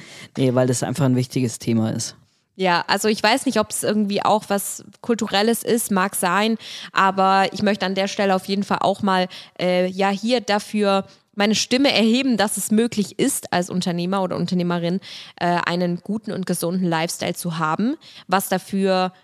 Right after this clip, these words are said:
Speaker 2: notwendig ist, ist natürlich, gute Strukturen zu haben im Business und im Privaten, gut organisiert zu sein. Das sind so kleine Dinge wie To-Do-Listen, Kalender ordentlich pflegen,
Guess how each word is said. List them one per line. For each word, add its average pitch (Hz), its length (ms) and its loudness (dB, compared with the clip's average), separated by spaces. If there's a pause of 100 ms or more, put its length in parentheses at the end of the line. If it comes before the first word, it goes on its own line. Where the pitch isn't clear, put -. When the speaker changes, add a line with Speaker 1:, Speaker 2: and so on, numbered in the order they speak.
(120)
Speaker 2:
notwendig 302 600 0
ist, 311 320 -2
ist 220 140 -2
natürlich, 196 600 -2
gute 214 220 -6
Strukturen 180 600 -2
zu 269 180 0
haben 262 280 -2
im 226 180 -2
Business 240 420 0
und 214 160 -4
im 220 80 0
Privaten, 202 640 -2
gut 226 200 -10
organisiert 226 640 0
zu - 160 -8
sein. 185 380 0
Das 185 100 -4
sind 185 120 -2
so 185 100 -6
kleine 190 340 0
Dinge 190 240 -2
wie 185 100 -4
To-Do-Listen, 190 720 -2
Kalender 190 480 0
ordentlich 180 380 -2
pflegen, 175 520 -2